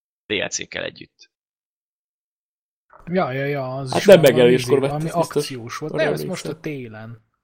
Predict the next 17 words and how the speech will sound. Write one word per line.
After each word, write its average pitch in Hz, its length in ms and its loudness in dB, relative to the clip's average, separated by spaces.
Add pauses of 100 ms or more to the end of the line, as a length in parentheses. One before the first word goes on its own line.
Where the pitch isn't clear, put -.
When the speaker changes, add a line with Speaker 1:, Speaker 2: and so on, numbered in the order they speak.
(1160)
Speaker 1:
Ja, 120 100 -4
vagy 123 100 4
lehet, 127 160 2
hogy 131 80 -16
Steam-en 104 380 -12
akkor? - 460 -20 (3000)
Speaker 2:
Nem 453 140 -14
Speaker 3:
Még 120 140 -8
az - 60 -8
is - 60 -12
Speaker 2:
kizárt, 240 160 -12
Speaker 3:
lehet. - 140 -10
Speaker 2:
én 165 60 -14
már 175 100 -12
nem 160 160 -12
is - 120 -14
emlékszem. 117 640 -18